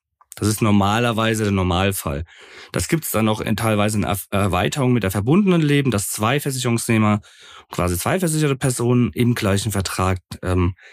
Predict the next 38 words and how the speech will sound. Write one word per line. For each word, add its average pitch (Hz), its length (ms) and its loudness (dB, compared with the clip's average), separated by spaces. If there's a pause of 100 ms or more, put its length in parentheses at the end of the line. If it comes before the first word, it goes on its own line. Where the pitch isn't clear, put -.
(180)
festgehalten 90 720 -2
sind. 78 400 -2
Die 110 60 4
Überkreuzversicherung 165 920 0
funktioniert 139 460 0
jetzt 123 120 -2
etwas 85 240 -2
anders 180 320 2
da. 226 200 2 (840)
Die 139 60 2
Überkreuzversicherung 160 760 0
funktioniert 147 440 2
so, 165 120 0
dass, 160 360 -2
ähm, 127 360 2
wir, 113 200 2
wenn 123 140 2
wir 127 80 2
Person 113 380 -2
eins 143 280 0
und 139 60 -6
Person 113 260 0
zwei 147 300 0
haben, 165 360 0 (280)
jetzt - 160 -6
Mann 95 180 2
und 95 120 2
Frau 147 240 0
zum 156 160 -2
Beispiel, 139 460 0 (640)
dass 104 180 0
dann, 120 400 2
ähm, 110 440 2
der 104 180 0
Mann, 156 380 2
äh, 123 420 2
Versicherungsnehmer 175 840 2
im 123 300 2